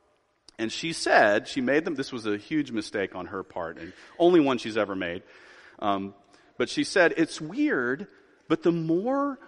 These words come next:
verbal abuse you give to Jim, the more he likes you." And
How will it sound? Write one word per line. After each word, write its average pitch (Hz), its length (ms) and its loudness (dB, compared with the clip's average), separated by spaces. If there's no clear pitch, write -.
verbal 202 480 -2
abuse 156 560 -4
you 143 80 -8
give 214 360 0
to 135 100 -8
Jim, 147 500 -4
the 160 100 2
more 185 340 2
he 233 200 -2
likes 277 440 0
you." 98 280 -6
And 147 180 4